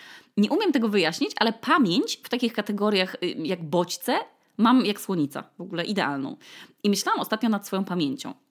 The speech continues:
I faktycznie zastanawiałam się, dlaczego ja tak dużo pamiętam z dzieciństwa, a na przykład moja siostra prawie nic.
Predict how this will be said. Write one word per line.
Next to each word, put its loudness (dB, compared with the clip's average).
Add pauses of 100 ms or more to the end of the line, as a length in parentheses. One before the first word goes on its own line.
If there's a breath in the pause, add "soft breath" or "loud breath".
I -10
faktycznie -4
zastanawiałam -4
się, -6 (500 soft breath)
dlaczego -4
ja 0
tak 0
dużo 0
pamiętam 2
z 0
dzieciństwa, -8 (360)
a 2
na 0
przykład -6
moja 2
siostra -6
prawie -4
nic. -6